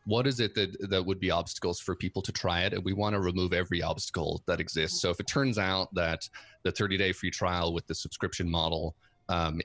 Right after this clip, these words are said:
is an obstacle for people, we'll, we're, we're definitely open to exploring other models. And of course, we do know that, like, school districts and, and S L P clinics and things can't necessarily, um, uh, sort of buy subscription software, uh,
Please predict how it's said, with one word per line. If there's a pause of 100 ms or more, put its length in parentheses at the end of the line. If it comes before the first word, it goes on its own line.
is
an
obstacle
for
people,
we'll,
we're,
we're
definitely
open
to
exploring
other
models.
And
of
course, (280)
we
do
know
that,
like,
school
districts
and,
and
S
L
P
clinics
and
things
can't
necessarily, (340)
um, (120)
uh,
sort
of
buy
subscription
software,
uh,